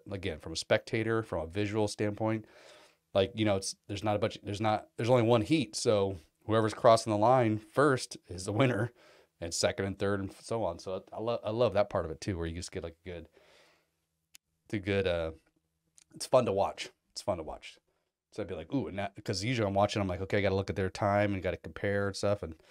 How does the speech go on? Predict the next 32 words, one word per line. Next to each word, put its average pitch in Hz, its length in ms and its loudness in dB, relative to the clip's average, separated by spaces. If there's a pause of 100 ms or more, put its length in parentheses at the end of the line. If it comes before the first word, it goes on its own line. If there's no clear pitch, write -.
(720)
I 98 60 -2
don't 78 100 -4
know. - 60 -12 (460)
It's - 100 -10
just, - 260 -12
so, 107 300 2
like 101 120 -6
I - 20 -6
said, 87 160 -2
I - 20 -6
think 135 180 -4
it's, - 160 -6
it's - 200 -6
small, 143 280 8
but 117 120 6
I 113 40 8
like 110 220 4
it. - 120 -14 (140)
I 110 60 -4
like 101 160 2
the - 60 -16
cuts. - 400 -12 (1120)
Um, 123 600 4 (340)
let's - 180 -10
see 95 180 -8
what 90 160 -6
else. - 380 -2 (300)
Uh, 104 440 -2
oh, 320 300 4
at 113 200 -2
the, 113 360 2
um, 101 480 4